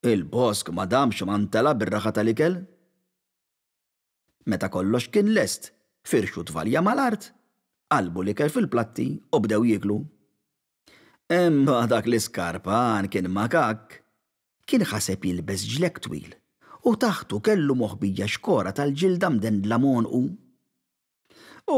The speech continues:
għal kull ravjula li jiekol, l-iskarpan bed jixħet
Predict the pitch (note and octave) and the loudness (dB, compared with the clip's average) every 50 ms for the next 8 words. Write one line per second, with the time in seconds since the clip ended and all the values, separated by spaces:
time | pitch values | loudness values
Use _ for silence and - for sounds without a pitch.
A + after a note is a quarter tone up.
0 | A3+ G3 F3 E3 D#3 - - D#3+ C#3+ A#2 D3 D3 B2+ A2 C3 C#3 C3+ B2 B2 A#2+ | 6 6 4 4 2 2 2 2 4 6 4 4 4 4 2 4 4 4 4 4
1 | A#2 A2 G#2+ A2+ C#3 D#3+ D#3+ D3+ C3+ - - C3+ B2 A2+ G#2+ G#2 G#2+ - - _ | 4 4 4 4 4 4 4 4 2 2 2 2 4 4 2 0 -2 -6 -12 _
2 | _ _ _ _ - F3+ F#3 - - - - G2+ F#2+ F#2 - - A2 C3+ D3+ C#3+ | _ _ _ _ -2 0 0 0 -2 -4 -4 -2 -2 -2 -2 -2 0 0 2 2
3 | C3 B2 A2 G#2 B2 A#2+ B2 D3 D#3 D3+ - - - - F#2+ - - | 2 0 2 2 2 2 2 2 0 0 0 -2 -4 -4 -6 -4 -6